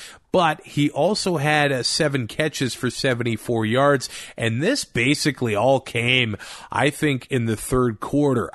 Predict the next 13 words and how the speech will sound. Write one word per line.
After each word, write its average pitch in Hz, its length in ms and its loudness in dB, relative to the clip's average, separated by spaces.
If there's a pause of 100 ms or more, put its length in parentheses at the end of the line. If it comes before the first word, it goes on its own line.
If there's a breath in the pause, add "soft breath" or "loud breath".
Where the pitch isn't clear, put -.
I 208 280 2
don't 214 300 2
know 180 160 2
what 165 280 4
happened, 131 540 0 (320 loud breath)
but 143 140 4
in 143 100 2
the 139 100 2
second 202 540 -2
quarter, 180 440 2
it 143 320 -2
almost 269 680 2
looked 185 460 0